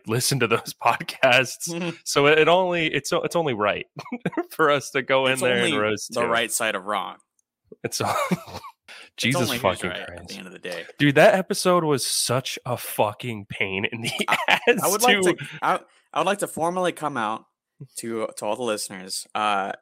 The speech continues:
Speaker 2: make a public apology, uh, for that episode,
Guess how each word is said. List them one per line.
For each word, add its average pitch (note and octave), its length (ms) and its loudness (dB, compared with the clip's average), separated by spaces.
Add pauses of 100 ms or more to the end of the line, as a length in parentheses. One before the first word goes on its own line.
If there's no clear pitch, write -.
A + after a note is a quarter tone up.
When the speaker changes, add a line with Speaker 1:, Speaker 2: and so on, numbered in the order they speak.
(140)
Speaker 2:
make A#2 180 -4
a A2+ 80 2
public B2+ 460 -4
apology, G#2+ 880 -4 (500)
uh, G#2+ 600 4 (140)
for A#2 120 -2
that G#2+ 220 2
episode, - 320 2